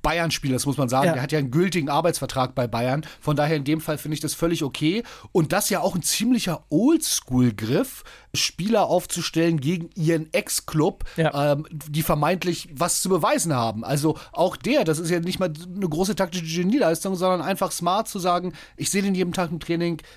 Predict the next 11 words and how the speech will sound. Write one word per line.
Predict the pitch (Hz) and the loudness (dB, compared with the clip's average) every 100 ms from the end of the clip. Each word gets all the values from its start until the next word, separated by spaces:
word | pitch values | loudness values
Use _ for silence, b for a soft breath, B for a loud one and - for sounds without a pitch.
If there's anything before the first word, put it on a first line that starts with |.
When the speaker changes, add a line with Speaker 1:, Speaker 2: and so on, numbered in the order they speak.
| B | B
Speaker 1:
ich | - - | -10 -2
scheine | 170 180 | 0 2
dem | 175 | 0
zu | - | 0
vertrauen, | 170 156 - 156 170 160 B B B | -2 -2 2 2 2 0 B B B
der | 156 | 0
macht | 156 196 - | 2 0 0
das | 170 160 | -2 -2
und | - 151 - - | -4 -6 -6 -8
es | - - | -6 -2
geht | 147 143 | -2 -2